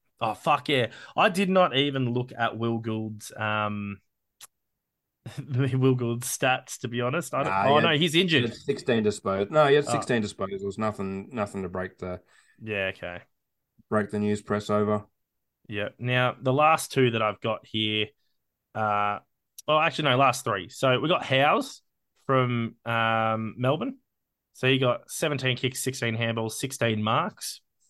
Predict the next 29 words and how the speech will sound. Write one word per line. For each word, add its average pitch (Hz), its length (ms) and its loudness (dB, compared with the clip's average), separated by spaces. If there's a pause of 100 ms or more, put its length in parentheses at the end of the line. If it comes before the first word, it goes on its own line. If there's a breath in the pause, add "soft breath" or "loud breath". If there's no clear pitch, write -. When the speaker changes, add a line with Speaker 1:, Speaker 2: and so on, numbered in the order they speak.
Speaker 1:
four 127 440 0
rebound 113 640 -2
fifties, 104 760 -10 (120)
and 104 440 -8
one 101 320 -8
tackle. 92 460 -10
So, 104 340 -4 (960 soft breath)
but, 147 200 2
uh, 117 140 -2 (100)
again, 110 440 -2
he's 107 180 -8
not 107 140 -2
cracking 101 320 -4
it 98 120 -10 (140)
back 104 260 -2
into 101 260 -8
that 98 240 -2 (420)
Melbourne 104 340 -6
team 104 240 -6
unless 101 220 -8
there's 101 140 -10
some 98 280 -12 (140)
injuries. 139 600 -2 (500)
Uh, 113 260 0 (100)
we'll 139 120 -8
go 147 120 4
Speaker 2:
Yeah, 135 80 4
Speaker 1:
to 131 60 4
Speaker 2:
Melbourne, 123 500 2